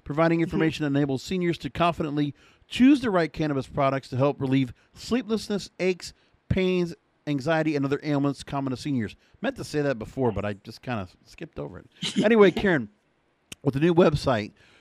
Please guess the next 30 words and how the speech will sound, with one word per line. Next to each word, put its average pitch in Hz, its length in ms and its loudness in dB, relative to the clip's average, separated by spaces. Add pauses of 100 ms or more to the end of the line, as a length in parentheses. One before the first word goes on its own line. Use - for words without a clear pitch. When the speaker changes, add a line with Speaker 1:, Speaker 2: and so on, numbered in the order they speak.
(240)
Speaker 1:
you 165 220 0
Speaker 2:
Mm-hmm. 233 120 0
Speaker 1:
stated, 202 300 0
quote, 165 300 4
"We're 160 240 4
thrilled 254 480 0
to - 100 -4
offer 185 320 -2
seniors 165 560 0
a 147 140 -2
site 175 340 -2
designed 151 460 -2
by 135 320 0 (260)
seniors, 165 640 2 (220)
specifically 190 600 -6
Speaker 2:
Mm-hmm. 233 220 -8
Speaker 1:
for 247 380 4
seniors. 101 600 -8 (480)
There 160 220 6
are 170 100 6
Speaker 2:
Yes. 175 80 0
Speaker 1:
more 208 160 8
than 185 200 -2
ninety 247 340 0
million 220 260 0
seniors 180 460 -2
in 147 60 -2
the 127 100 2
U 123 220 2
S, 185 260 0